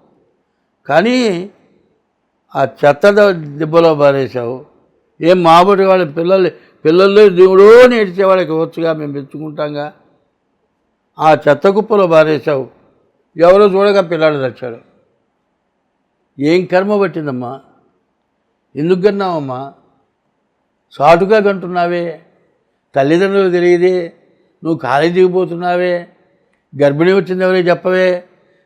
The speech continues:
చివరికి హాస్పిటల్లో మరి అబార్షన్ చేసుకుంటానికి కుదరకపోతే చివరిదాకా ఉండి కానీ పిల్లలను వదిలేసి వెళ్ళిపోయినావే. ఆ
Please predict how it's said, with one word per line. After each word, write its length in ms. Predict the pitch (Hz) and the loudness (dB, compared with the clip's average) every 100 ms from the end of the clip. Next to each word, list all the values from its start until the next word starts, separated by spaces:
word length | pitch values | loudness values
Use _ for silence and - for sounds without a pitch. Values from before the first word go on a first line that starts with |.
| _ | _
చివరికి 260 | 151 165 165 | -4 -2 0
హాస్పిటల్లో 580 | 143 165 - 180 196 208 165 127 _ _ _ _ _ _ _ _ _ _ _ _ _ _ _ _ _ _ _ _ _ _ _ _ _ _ _ _ | 0 0 -2 -4 0 2 2 0 _ _ _ _ _ _ _ _ _ _ _ _ _ _ _ _ _ _ _ _ _ _ _ _ _ _ _ _
మరి 200 | 165 170 160 | -4 0 0
అబార్షన్ 500 | 151 170 190 175 190 | 2 2 2 0 -2
చేసుకుంటానికి 560 | 185 156 175 175 170 139 | -4 -4 -8 -6 -6 -6
కుదరకపోతే 640 | 156 175 180 175 175 190 170 123 _ _ _ _ - | -4 -2 0 -2 -2 -2 -4 -6 _ _ _ _ -8
చివరిదాకా 560 | 135 139 143 160 160 156 151 | -4 -2 0 0 0 -2 -4
ఉండి 200 | 151 151 143 | -8 -10 -8
కానీ 240 | 139 156 165 131 | -8 -6 -8 -10
పిల్లలను 260 | 151 151 151 | -10 -8 -8
వదిలేసి 280 | 147 139 147 | -10 -10 -12
వెళ్ళిపోయినావే. 640 | 139 147 147 143 139 139 170 _ _ _ _ _ _ _ _ _ | -12 -12 -12 -12 -12 -14 -20 _ _ _ _ _ _ _ _ _
ఆ 60 | _ | _